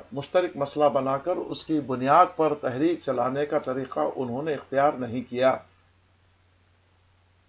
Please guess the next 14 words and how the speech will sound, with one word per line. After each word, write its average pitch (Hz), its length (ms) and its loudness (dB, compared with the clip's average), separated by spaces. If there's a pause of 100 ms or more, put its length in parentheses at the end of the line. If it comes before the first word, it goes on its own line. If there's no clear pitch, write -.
(380)
اسی 185 220 -2
طرح 127 580 0
سیاست 151 500 2
کا 131 140 0
نعرہ 151 320 2
نہ 147 140 0
لگانے 127 480 2
کے 123 160 -6
باوجود 120 540 0 (840)
ان 165 180 0
کی 165 120 -8
ایک 143 340 0
سیاست 123 480 -2
تھی، 139 180 2